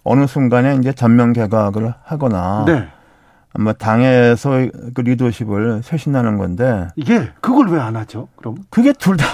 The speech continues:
Speaker 1: <laughs> 어렵잖아요. 지금 총리고 부총리고 이게 진짜 청문회 어렵게 해놨는데 그거 어떻게 그 쇄신 그게 가능합니까?
Speaker 2: 네.
Speaker 1: 어,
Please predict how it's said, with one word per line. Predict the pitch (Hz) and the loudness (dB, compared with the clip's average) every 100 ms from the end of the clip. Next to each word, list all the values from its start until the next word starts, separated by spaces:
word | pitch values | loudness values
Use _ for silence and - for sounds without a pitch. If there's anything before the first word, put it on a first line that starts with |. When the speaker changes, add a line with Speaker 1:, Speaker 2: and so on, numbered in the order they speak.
| - | -4
Speaker 1:
<laughs> | - - | -4 -4
어렵잖아요. | 156 214 - - 139 120 104 - - 123 147 | 0 0 2 0 2 2 -2 -4 -14 -14 -14
지금 | - 214 - | -2 -2 -2
총리고 | - 226 220 196 196 202 208 - | 0 2 2 0 -2 -2 -2 -4
부총리고 | - 165 160 180 165 160 185 185 - - - - _ | -10 -8 -4 -2 -2 -2 -4 -6 -14 -20 -20 -20 _
이게 | - 175 190 | 0 0 0
진짜 | 180 170 196 202 _ _ _ | -2 0 0 0 _ _ _
청문회 | - 247 208 175 165 | -2 2 4 4 4
어렵게 | 147 87 98 139 160 165 151 | 2 0 2 2 2 2 2
해놨는데 | 143 139 139 165 | 4 2 0 -2
그거 | 135 147 | -2 0
어떻게 | 127 214 - 202 175 147 127 - | 0 -2 -2 0 2 2 0 -6
그 | 131 | -8
쇄신 | 127 - 113 - 160 151 | -8 -10 -8 -6 -2 -2
그게 | 139 127 127 | -2 -2 -4
가능합니까? | 117 113 113 107 101 - 87 85 98 110 | -2 0 0 0 -2 -4 -6 -4 -2 0
Speaker 2:
네. | 151 135 - - _ _ _ _ _ _ | 0 -4 -14 -20 _ _ _ _ _ _
Speaker 1:
어, | 135 107 | -6 -6